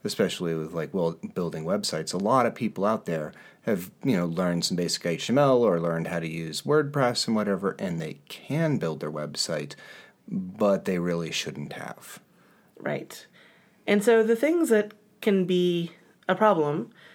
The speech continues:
Speaker 2: if you shouldn't be doing stuff, but you try to do it anyway, you could negatively influence readers' perception of you or your books. So basically, it could look like crap, and readers could think, "This isn't a real author. This is just some amateur."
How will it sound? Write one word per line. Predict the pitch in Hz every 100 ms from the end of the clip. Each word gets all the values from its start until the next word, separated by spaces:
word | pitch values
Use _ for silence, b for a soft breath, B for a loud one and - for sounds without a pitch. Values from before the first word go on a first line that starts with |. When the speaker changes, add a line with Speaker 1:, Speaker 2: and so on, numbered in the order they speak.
| B -
Speaker 2:
if | 180 180
you | 165
shouldn't | 165 226 220 214 -
be | 202
doing | 196 208
stuff, | 202 208 202
but | -
you | 170
try | 165 175
to | 170
do | 165
it | 160
anyway, | 156 165 214 247 240 B B B B B B _ _
you | 185 185 202
could | - 202 196 190
negatively | 185 190 233 233 220 214
influence | 202 202 214 208 202
readers' | 185 185 190
perception | - 196 190 - 196 202 208
of | 175 160
you | 156 156 175 - _ -
or | 170
your | 160 156
books. | 160 - - - b b b b b
So | - 170 165 165 156 -
basically, | 185 175 175 180 165
it | 160 175
could | - 170
look | 165
like | 175 160
crap, | - 156 185 -
and | 170 160
readers | 160 156
could | 175 160
think, | 160 156 - B B B B -
"This | 160
isn't | 170 175 170
a |
real | 165 156
author. | 147 147 247 320 - _ -
This | 170
is | 160
just | 165 165
some | 165 -
amateur." | 143 143 147